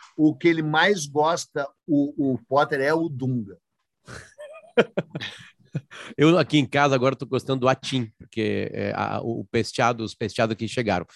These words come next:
Speaker 2: É, Peninha, a gente tava falando de navegações, né? O, o nosso querido amigo norueguês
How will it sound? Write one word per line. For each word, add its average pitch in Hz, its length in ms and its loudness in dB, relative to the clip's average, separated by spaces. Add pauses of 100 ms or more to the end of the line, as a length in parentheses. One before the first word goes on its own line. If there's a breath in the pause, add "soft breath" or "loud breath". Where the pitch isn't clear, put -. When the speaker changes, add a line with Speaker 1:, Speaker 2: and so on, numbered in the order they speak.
(480 loud breath)
Speaker 2:
É, 156 360 6
Peninha, 165 540 4 (120)
a 135 80 4
gente 143 100 2
tava 160 140 4
falando 156 160 0
de 139 80 0
navegações, 127 840 -2 (100)
né? 101 280 -4
O, 113 420 -2
o - 20 -4
nosso 113 300 -2
querido 117 240 -2
amigo 110 480 -2
norueguês 117 880 2